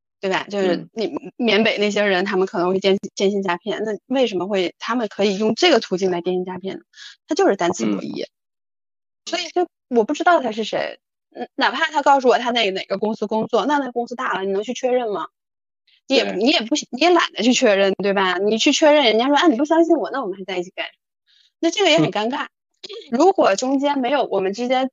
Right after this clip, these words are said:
Speaker 1: 不认识第三方，就是我没有再有另外一个，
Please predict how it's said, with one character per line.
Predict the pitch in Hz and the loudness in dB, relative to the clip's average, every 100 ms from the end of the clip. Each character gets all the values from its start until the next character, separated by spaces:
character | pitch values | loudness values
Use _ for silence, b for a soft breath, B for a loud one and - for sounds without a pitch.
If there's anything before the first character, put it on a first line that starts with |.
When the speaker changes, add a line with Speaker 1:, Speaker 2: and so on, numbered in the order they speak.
| _ | _
Speaker 1:
不 | 240 | 2
认 | 269 - | 2 0
识 | 233 | -2
第 | 247 | -4
三 | 220 233 226 | -2 -2 -2
方， | 226 220 - | -6 -8 -10
就 | - 220 | -8 -6
是 | 190 _ - | -6 _ -6
我 | 214 | 0
没 | 196 226 | 2 2
有 | 226 | 2
再 | 220 226 | 4 4
有 | 165 | 2
另 | - 247 | 0 2
外 | 240 | 2
一 | 196 | 0
个， | 190 | -4